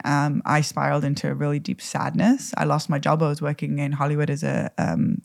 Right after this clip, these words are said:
a producer for a, award shows and a big events.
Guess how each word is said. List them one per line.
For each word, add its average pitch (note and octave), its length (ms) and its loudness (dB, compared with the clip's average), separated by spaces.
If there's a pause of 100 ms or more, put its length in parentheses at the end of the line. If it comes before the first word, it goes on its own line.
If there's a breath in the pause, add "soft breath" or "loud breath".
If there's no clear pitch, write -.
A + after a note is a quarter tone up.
a C#3 60 0
producer D3 500 -2
for - 340 -4 (180)
a, D3 180 -2 (120)
award C#3+ 400 -4
shows D3+ 240 -2
and D3 120 -4
a - 20 -4
big D3 180 -6
events. F3 480 2